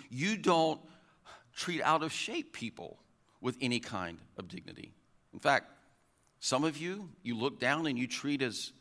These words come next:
inferior people who are adulterers and adulteresses. So, some of you, you, you refuse to treat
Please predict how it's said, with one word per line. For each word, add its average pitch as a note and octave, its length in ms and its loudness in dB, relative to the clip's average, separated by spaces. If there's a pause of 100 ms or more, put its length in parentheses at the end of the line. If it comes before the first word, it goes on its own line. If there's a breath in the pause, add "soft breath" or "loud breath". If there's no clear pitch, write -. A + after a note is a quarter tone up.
(140)
inferior D3+ 680 -2 (380)
people A#2+ 280 -6
who A#2+ 160 -4
are G#2+ 80 0
adulterers B2+ 640 -2
and G#2 120 -4
adulteresses. - 760 -6 (440 soft breath)
So, - 200 -2
some D3+ 260 4
of D#3+ 140 -2
you, F#3+ 320 -2
you, C3+ 160 0
you C#3+ 260 2
refuse C#3+ 440 -2
to B2 60 -6
treat C#3 300 -6